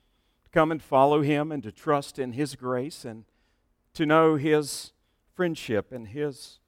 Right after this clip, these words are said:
love. It's God's love shown through him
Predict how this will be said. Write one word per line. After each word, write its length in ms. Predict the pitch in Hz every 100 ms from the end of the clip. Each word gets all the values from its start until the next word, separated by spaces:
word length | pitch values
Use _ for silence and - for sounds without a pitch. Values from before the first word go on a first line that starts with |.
| _ _
love. 340 | 104 104 113 -
It's 160 | 156 -
God's 480 | 190 233 254 160 107
love 280 | 110 107 -
shown 360 | - 147 135
through 340 | - 190 214 175
him 480 | 101 95 90 101